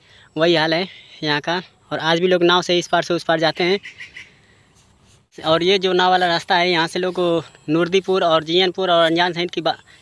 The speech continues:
का मार्केट करते हैं। ये नाव वाला रास्ता लोगों को नूरदीपुर और सिकंदरपुर से जोड़ता है और आज भी यहाँ पर नाव द्वारा लोग मार्केट करने जाते हैं और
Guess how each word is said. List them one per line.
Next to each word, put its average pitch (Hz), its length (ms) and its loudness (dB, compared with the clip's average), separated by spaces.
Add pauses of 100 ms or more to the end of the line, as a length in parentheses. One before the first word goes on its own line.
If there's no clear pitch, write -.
(120)
का 170 80 -6
मार्केट 165 280 -2
करते 165 260 -4
हैं। 175 200 0
ये 170 100 0
नाव 175 180 2
वाला 170 160 2
रास्ता 165 380 -2 (160)
लोगों 165 220 -4
को 180 220 -4
नूरदीपुर 180 460 0
और 165 240 2
सिकंदरपुर 170 520 -4
से - 420 -6
जोड़ता 165 320 0
है 175 180 0 (640)
और - 140 -18
आज 156 180 -2
भी 175 120 -4
यहाँ 165 140 -2
पर 160 200 -2 (320)
नाव 160 160 0
द्वारा 165 220 2
लोग 160 180 -4 (280)
मार्केट 156 280 -2
करने 160 240 -4
जाते 156 220 -2
हैं 165 160 -4
और 147 160 -4